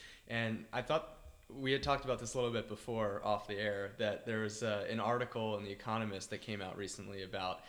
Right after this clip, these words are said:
um, you know, kind of forward-thinking ways to,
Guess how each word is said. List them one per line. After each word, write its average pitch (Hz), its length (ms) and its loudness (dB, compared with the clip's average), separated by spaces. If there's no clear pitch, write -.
um, 98 440 -2
you 120 80 -2
know, 107 180 2
kind 117 140 0
of 113 80 -4
forward-thinking 117 800 0
ways 101 360 2
to, 101 380 0